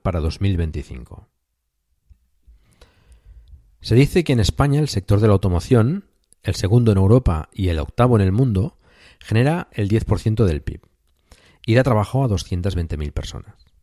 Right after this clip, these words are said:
El anuncio y la prohibición de los motores térmicos para dos mil cuarenta tendrá consecuencias en el sector, por supuesto. Afectará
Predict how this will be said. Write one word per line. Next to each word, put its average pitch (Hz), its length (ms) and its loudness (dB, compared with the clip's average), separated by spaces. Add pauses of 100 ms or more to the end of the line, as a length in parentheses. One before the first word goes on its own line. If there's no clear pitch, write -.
(1000)
El 110 100 0
anuncio 139 540 4
y - 20 0
la 98 100 0
prohibición 87 420 -4
de 90 80 -2
los 82 120 -4
motores 87 320 -2
térmicos 95 420 -2
para 73 180 -6
dos 69 160 -8
mil 90 120 -2
cuarenta 92 540 -4 (720)
tendrá 104 580 0 (160)
consecuencias 98 760 0
en 69 80 -8
el 69 80 -10
sector, - 400 -10
por - 120 -6
supuesto. - 540 -8 (640)
Afectará 104 640 -2